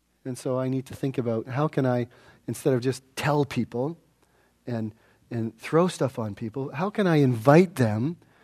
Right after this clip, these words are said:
to give me an opportunity to share where it is they're hurting or where it is they're troubled? And then, um, he said, I picture him saying something like this, "I get quickly to the heart of the good news about Jesus."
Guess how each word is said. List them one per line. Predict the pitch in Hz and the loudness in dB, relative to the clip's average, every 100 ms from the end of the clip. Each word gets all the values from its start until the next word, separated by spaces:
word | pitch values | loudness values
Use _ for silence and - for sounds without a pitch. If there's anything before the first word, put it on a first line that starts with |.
| _ _ | _ _
to | - | -4
give | 135 160 | 0 2
me | 165 | 2
an | 151 | 4
opportunity | 147 151 147 - 160 123 120 120 - _ - | 2 0 -4 -2 -2 -2 -4 -6 -12 _ -12
to | 131 | -10
share | - 156 131 123 | -4 0 2 2
where | 127 131 127 | 2 2 2
it | 131 | 2
is | 123 110 | 0 -2
they're | - 123 120 - _ | -2 -2 -2 -6 _
hurting | - 131 107 101 98 _ _ _ | -6 -4 -4 -8 -14 _ _ _
or | 113 | -10
where | 110 117 117 | -4 -2 -2
it | 113 | -4
is | 113 | -6
they're | - 113 | -6 -8
troubled? | - 107 98 - _ - _ _ _ _ _ _ _ _ _ _ - | -8 -10 -12 -20 _ -20 _ _ _ _ _ _ _ _ _ _ -4
And | 156 | -2
then, | 190 147 _ _ _ _ _ - | 0 -4 _ _ _ _ _ -14
um, | 147 143 156 208 | -12 -12 -14 -12
he | 147 | -12
said, | 135 147 135 131 - _ _ _ | -8 -6 -8 -10 -20 _ _ _
I | 113 | -12
picture | 165 - 143 | -12 -8 -8
him | 127 | -6
saying | 151 139 | -6 -8
something | 131 139 131 | -8 -8 -8
like | 127 | -8
this, | 135 127 | -8 -6
"I | 185 | -4
get | 190 | -6
quickly | - 165 - 147 | -6 -10 -6 -6
to | 123 | -4
the | 117 | -6
heart | 107 135 | -6 -6
of | 127 | -6
the | 113 | -8
good | 113 107 | -8 -10
news | 113 110 | -10 -12
about | 107 107 | -14 -16
Jesus." | 95 95 90 98 - | -18 -20 -20 -20 -20